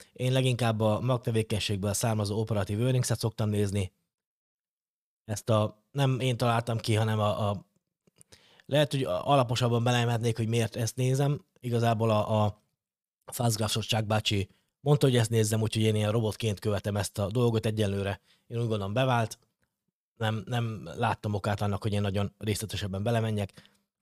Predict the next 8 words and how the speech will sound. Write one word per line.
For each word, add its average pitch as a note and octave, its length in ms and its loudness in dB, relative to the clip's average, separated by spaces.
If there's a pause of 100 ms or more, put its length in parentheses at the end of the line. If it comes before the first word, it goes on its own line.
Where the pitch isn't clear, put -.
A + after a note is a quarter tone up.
(140)
Hogyha G#2+ 180 -2
te B2 140 4
akarsz, G#2+ 300 0
akkor G2+ 160 -4
mindenképpen G2 480 -2
nézzél F#2+ 280 0
utána F#2+ 260 -4
ezeknek. G#2+ 480 -4